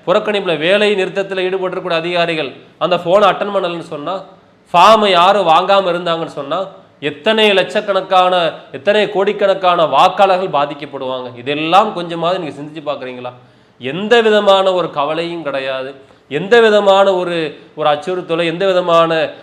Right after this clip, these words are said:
ஒரு, எந்த ஒரு கவலையும் துளியளவும் இல்லாமல்,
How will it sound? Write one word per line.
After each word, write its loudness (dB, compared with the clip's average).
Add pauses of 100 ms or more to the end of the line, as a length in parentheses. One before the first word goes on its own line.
(120)
ஒரு, -4
எந்த 0
ஒரு 4
கவலையும் -2 (420)
துளியளவும் 2
இல்லாமல், -2